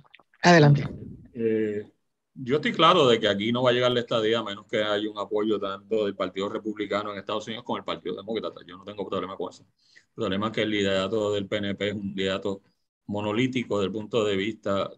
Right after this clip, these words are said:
Speaker 2: eh, que es exclusivamente demócrata, liberal, este, y liberal de izquierda.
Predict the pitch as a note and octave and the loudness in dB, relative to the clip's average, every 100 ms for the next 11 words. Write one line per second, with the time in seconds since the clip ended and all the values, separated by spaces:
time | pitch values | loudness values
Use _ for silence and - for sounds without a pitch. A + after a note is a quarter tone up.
0 | - F#2 F#2 F#2 F#2 F#2+ - F#2 F#2 - | -10 -8 -6 -4 -4 -6 -12 -10 -10 -8
1 | F#2 F#2+ G#2 G#2+ A#2 F#2+ F#2 C3 D3 C#3+ | -8 -4 -4 -2 0 0 0 -2 -2 0
2 | C3 A2+ G2 F2+ F#2 C#3+ - _ _ _ | 0 0 0 2 2 0 -2 _ _ _
3 | _ _ _ _ - F#2+ F2+ - F#2 F2+ | _ _ _ _ -8 -8 -8 -4 -2 -2
4 | F2+ - G2 F#2 F2+ F2+ A2+ A#2 F#2 D#2+ | -4 -4 -2 2 2 2 -2 -4 -4 -6